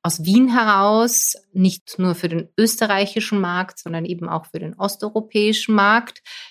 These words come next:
sind für über zwölf Länder verantwortlich. Hier, wir haben über fünfzig Standorte in den einzelnen Ländern,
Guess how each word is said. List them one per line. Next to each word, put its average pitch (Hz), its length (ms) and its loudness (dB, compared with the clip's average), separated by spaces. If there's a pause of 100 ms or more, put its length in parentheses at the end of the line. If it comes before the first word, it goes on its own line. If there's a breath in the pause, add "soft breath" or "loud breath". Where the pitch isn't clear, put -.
sind 214 300 0
für 208 60 4
über 180 340 0
zwölf 185 240 0
Länder 180 260 2
verantwortlich. 196 1300 0
Hier, 185 280 0
wir 170 120 -2
haben 170 560 -2 (200)
über 202 240 2
fünfzig 208 1000 0
Standorte 208 1300 0 (300 loud breath)
in 190 120 4
den 180 140 0
einzelnen 175 720 -2
Ländern, 196 680 2